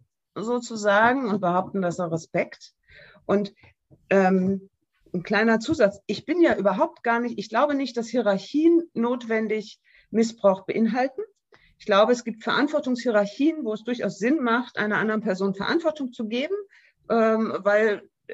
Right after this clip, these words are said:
das Gesamtgeschehen, was wir erreichen wollen, dadurch konstruktiv ko-,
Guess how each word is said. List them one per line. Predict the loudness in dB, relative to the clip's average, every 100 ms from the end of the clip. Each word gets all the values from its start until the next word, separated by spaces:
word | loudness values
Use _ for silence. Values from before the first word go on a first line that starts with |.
| -14
das | -6 -4 -4 -4
Gesamtgeschehen, | 0 2 2 -2 -6 -2 0 0
was | 2
wir | 2
erreichen | 2 2 0 -2 -2
wollen, | 0 0 2
dadurch | 0 0 -4
konstruktiv | -6 -4 -8 -4 -6 -6
ko-, | -12